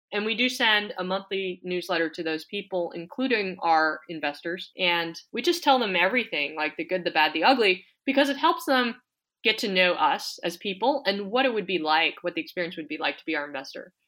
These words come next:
I think one more reason why some people invested in Hustle Fund was that we often write about trends or things that we're seeing in the market. And many of these people may be interested in doing their own direct startup investing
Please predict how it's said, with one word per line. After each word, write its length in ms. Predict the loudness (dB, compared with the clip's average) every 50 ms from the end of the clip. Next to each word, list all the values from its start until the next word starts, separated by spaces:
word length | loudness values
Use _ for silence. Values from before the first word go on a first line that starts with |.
| _ _ _ _ _ -6 0
I 40 | 2
think 180 | 2 2 4
one 180 | 2 2 2 4
more 180 | 2 2 2
reason 380 | 2 0 -2 -2 -2 -2 -2 2
why 380 | 4 4 6 6 6 4 2 0
some 240 | -2 -2 -2 -2
people 260 | -2 -8 -6 -4 -4 -4
invested 360 | -2 -2 -4 -4 -4 -6 -6
in 120 | -6 -6
Hustle 280 | -6 -8 -8 -8 -14 -8
Fund 340 | -6 -6 -6 -6 -8 -10 -16 _ _ _ _ _ _ _ _ _ -2
was 200 | 0 0 0 2
that 320 | 2 4 4 4 4 2 -4 _ _ _ _ _ _ -10
we 140 | -4 0 6
often 360 | 6 6 6 6 2 0 2
write 220 | 6 6 6 6 6
about 380 | 4 4 4 4 4 4 0 -8 _ _ _ _ _ _ -16
trends 640 | -4 2 4 4 4 4 2 0 -2 -2 -4 -14 _ _ _ -8
or 120 | -8 -2
things 240 | -2 -2 -2 -2 -4
that 120 | -6 -4 -4
we're 80 | -6
seeing 380 | -6 -6 -6 -4 -4 -4 -6 -6
in 80 | -8
the 60 | -10 -10
market. 480 | -8 -8 -8 -8 -4 -2 -4 -4 -4 -6 _ _ _ _ _ _ _ -4
And 140 | -2 0 2
many 200 | 2 2 2 2
of 80 | 2
these 220 | 2 0 -2 -2 -4
people 580 | -6 -6 -6 -6 -4 -4 -2 -2 -4 -6 _ _ _ -2
may 160 | 2 2 2
be 140 | 4 2 0
interested 420 | 0 0 -4 -6 -6 -6 -6 -6
in 140 | -4 -4 -4
doing 220 | -4 -4 -4 -4
their 180 | -4 -6 -2 0
own 200 | 0 0 2 0
direct 280 | -2 0 0 0 -2 -2
startup 340 | -6 -4 -4 -2 -2 -4 -6
investing 560 | -6 -2 -2 -2 -2 -2 -4 -4 -4 -4